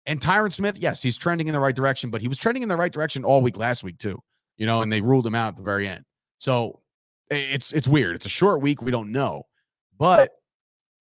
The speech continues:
again, same breath, like, y-, y-, you just don't wanna take these guys lightly. You just don't,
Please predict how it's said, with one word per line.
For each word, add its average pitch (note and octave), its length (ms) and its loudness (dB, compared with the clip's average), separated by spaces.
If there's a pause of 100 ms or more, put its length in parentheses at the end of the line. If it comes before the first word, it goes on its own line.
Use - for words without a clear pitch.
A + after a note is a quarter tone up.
(220)
again, G#2+ 420 -2 (720)
same D3 260 0
breath, C3+ 460 2
like, - 420 -8 (200)
y-, G2+ 160 -16
y-, B2+ 380 -4
you B2+ 200 -2
just D3 220 -2
don't D3 160 0
wanna C#3+ 160 -4
take C3 240 -4
these C3+ 160 -4
guys B2 260 0
lightly. C#3 500 -4
You G#2+ 140 -8
just A#2 180 -6
don't, C#3+ 300 -2